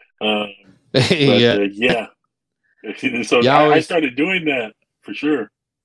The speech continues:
Speaker 2: Yeah, I used to joke with people, like, if you wanna get better in pronouncing and your articulation, just, uh, start reading the Book of Chronicles out loud.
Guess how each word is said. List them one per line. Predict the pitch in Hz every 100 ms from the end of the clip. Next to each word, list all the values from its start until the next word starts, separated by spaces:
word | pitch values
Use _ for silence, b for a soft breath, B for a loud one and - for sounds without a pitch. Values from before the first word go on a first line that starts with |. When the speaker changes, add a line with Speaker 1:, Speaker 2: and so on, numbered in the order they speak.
| _ _
Speaker 2:
Yeah, | 113 127 123 123
I | - 127
used | 139 123
to | 107
joke | 131 143
with | 120
people, | 135 127 113
like, | 110 104
if | 104
you | 117
wanna | 127 120
get | 117 107
better | 117 120 113 104 104 _ _ _ _ _ -
in | 107
pronouncing | 110 107 117 131 123 117 107
and | 104
your | 104 101
articulation, | 98 131 113 101 107 123 110 101 95 98 -
just, | 101 98 -
uh, | 104 101 98 98
start | - 113 113
reading | 120 107
the |
Book | 98 113 -
of |
Chronicles | - 123 113 110 98
out | 101 98
loud. | 101 98 95